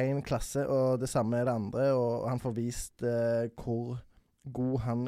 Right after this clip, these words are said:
kan være, og hvor mye han kan bety for Vålerenga denne sesongen, som, eh, nå,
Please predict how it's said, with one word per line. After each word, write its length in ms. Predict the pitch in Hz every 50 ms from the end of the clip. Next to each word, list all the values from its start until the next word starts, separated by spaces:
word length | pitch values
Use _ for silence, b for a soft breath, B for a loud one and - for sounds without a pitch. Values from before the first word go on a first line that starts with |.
| - -
kan 260 | - - 113 117 117
være, 200 | 117 120 139 156 147
og 200 | 131 127 123 123
hvor 100 | - 127
mye 140 | 120 113 117
han 160 | 117 117 113
kan 140 | 120 120 117
bety 200 | - - 113 117
for 200 | - 120 113 107 101
Vålerenga 360 | 104 110 113 113 113 117 113
denne 160 | 110 110 110
sesongen, 400 | - - - 113 120 123 123 120
som, 380 | - - 113 113 117 120 120 120
eh, 400 | 117 117 117 117 117 113 113 117 - b b b b b b
nå, 160 | 127 117 117